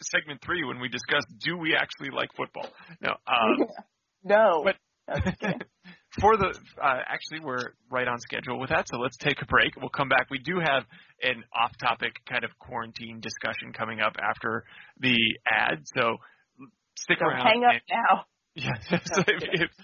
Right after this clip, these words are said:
Speaker 1: if you want hard-hitting analysis, you probably made a mistake downloading this in the first place.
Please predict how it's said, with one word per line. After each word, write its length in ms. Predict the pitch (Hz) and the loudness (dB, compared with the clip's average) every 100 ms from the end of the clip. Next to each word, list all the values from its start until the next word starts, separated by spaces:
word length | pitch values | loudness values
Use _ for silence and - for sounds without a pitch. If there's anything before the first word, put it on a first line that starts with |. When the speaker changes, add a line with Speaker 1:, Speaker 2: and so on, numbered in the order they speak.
| - - | -20 -2
Speaker 1:
if 320 | 165 147 160 | -2 0 2
you 140 | 220 190 | 2 4
want 240 | 180 156 | 4 4
hard-hitting 420 | 147 156 151 143 | 4 2 0 -4
analysis, 480 | 135 127 120 120 117 113 | -2 0 -2 -6 -12 -10
you 260 | 113 117 - | -12 -10 -2
probably 400 | 123 135 123 120 | -2 -2 -6 -8
made 180 | 120 120 | -10 -12
a 40 | 113 | -14
mistake 360 | 123 - 120 - | -16 -10 -10 -6
downloading 400 | - - - 101 | -8 -8 -12 -14
this 100 | - - | -16 -14
in 20 | |
the 60 | - | -8
first 220 | - - | -8 -8
place. 160 | - | -14